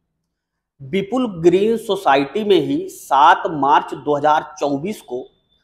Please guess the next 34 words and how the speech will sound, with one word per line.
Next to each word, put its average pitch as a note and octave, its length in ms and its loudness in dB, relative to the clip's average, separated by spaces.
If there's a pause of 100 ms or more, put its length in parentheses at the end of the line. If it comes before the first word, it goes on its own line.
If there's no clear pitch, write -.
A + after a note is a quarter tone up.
(360)
करीब B3 280 2
दस B3 280 4
ग्यारह F#3+ 400 6
बजे G3+ 260 4
का G3+ 120 4
सुबह F#3 320 4
का F#3+ 240 0
टाइम E3 380 0
रहा C#3+ 200 2
होगा C3 540 -4
कि - 140 -14
अचानक E3+ 680 2
सोसाइटी F#3 640 -4
के A#3+ 140 -8
एक A3+ 160 0
फ्लैट E3+ 360 0
से - 500 -6
तेजी F#3 280 0
से A3+ 260 -2
बाहर D3+ 400 2 (220)
आग F3 260 6
निकलना D3+ 360 0
और E3+ 140 2
धुआं D3 320 -4
निकलना D3+ 360 -2
शुरू D#3 320 -6
होता B2 360 -6
है। - 200 -14 (520)
जब D#3+ 160 2
तक A3+ 420 4
वहां F3 280 -2
पर G#3+ 200 4
उपस्थित E3 640 -2
गार्ड C3+ 400 2